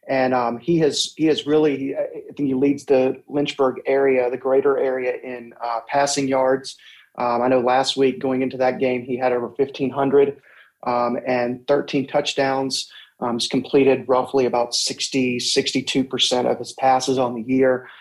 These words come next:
Um, he has really given them a shot in the arm as far as a guy who can throw it, uh, and who can run as well. I think he's, uh, had over, um,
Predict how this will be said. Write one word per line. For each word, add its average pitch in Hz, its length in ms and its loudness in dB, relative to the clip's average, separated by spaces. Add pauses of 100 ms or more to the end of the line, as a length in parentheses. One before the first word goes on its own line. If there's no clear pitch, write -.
(240)
Um, 120 340 0
he 143 160 2
has - 540 0
really 143 480 4
given 131 320 2
them 127 160 -2
a 117 40 -6
shot 127 360 -2
in 135 40 -6
the 127 140 -4
arm 127 300 -2
as 120 160 -12
far 123 260 -2
as 113 240 -8 (300)
a 123 60 -2
guy 123 240 4
who 127 140 -2
can 117 180 -10
throw 139 280 4
it, 135 160 2 (320)
uh, 123 340 0
and 127 220 -2
who 131 160 -2
can 123 260 -4
run 127 280 2
as 117 120 -4
well. 127 220 2
I 120 100 0
think 127 340 -6 (340)
he's, 120 400 0 (100)
uh, 117 360 0
had 135 440 2 (160)
over, 139 680 0
um, 117 440 -4